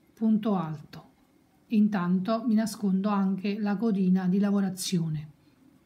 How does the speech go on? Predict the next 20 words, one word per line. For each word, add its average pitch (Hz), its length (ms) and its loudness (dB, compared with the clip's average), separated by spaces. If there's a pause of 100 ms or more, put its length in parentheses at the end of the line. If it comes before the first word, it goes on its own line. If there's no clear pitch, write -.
(640)
Continuiamo 240 800 6
per 214 180 0
tutto 226 300 0
il 208 120 4
giro 196 300 4
lavorando 196 720 2
un 233 220 4
punto 208 360 2
alto, 190 520 -2
una 208 260 4
catenella, 196 640 0
fino 208 340 2
ad 190 100 0
avere 214 600 0 (840)
un 233 160 6
totale 190 540 2
di 190 200 2
dodici 262 800 2
punti 247 380 6
alti 185 680 -2